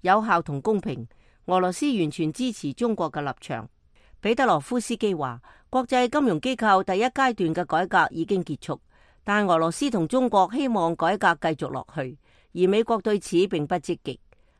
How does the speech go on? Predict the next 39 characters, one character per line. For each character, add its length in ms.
另 160
外， 200
中 200
國 220
呢 80
一 100
次 240
將 240
提 180
出 140
二 240
十 160
國 200
集 120
團 440
應 220
採 260
取 200
具 240
體 260
措 240
施， 360
落 180
實 200
聯 180
合 140
國 220
二 40
零 360
三 280
零 180
年 200
可 180
持 240
續 160
發 240
展 200
議 320
程。 300